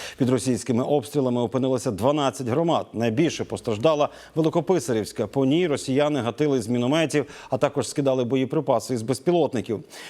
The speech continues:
По Юнаківській громаді загарбники випустили три керовані авіабомби.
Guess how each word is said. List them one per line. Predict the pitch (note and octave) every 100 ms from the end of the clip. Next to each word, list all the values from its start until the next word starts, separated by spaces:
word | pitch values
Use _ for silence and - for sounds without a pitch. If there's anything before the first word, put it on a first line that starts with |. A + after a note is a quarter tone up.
| -
По | E3+
Юнаківській | F#3+ G3+ F3+ F3+ D#3+ F#3+
громаді | E3 F3 F3 E3 E3+
загарбники | D3 D3 E3+ F3 D#3+ D#3+
випустили | D3+ D#3+ - D#3+
три | D#3 D3+ E3
керовані | D#3 C#3+ C3 C3 B2+ A#2+ -
авіабомби. | C#3+ C3+ A2 G#2 F#2 G2 E2+